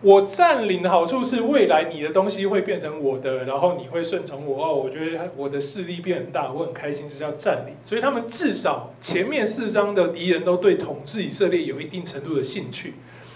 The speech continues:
要么亲自来，要么要求以色列人归顺，或者是提供大量他自己喜爱的贡品。但是对米甸人来说，他们对统治一点兴趣都没有。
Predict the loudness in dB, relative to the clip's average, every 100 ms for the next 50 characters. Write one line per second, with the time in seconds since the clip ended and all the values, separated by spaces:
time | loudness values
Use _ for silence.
0 | -2 4 4 4 -2 -4 -4 -2 0 2
1 | 0 0 2 4 4 0 -4 -4 -4 -6
2 | 0 2 2 0 -4 -2 -4 -4 -6 -12
3 | -8 -6 -8 -12 -20 -4 0 0 0 -2
4 | -4 -8 -10 -12 -12 -12 -8 -8 -6 -4
5 | -4 -6 -14 -20 -20 -20 -20 -20 -4 0
6 | 0 -2 -10 -10 -8 -2 -2 -2 -6 -2
7 | -2 -2 -8 -10 -8 -8 -10 -16 -8 -4
8 | 0 0 -2 -8 -10 -6 -6 -2 -4 -4
9 | -6 -8 -8 -6 -4 -4 -4 -6 -8 -10
10 | -14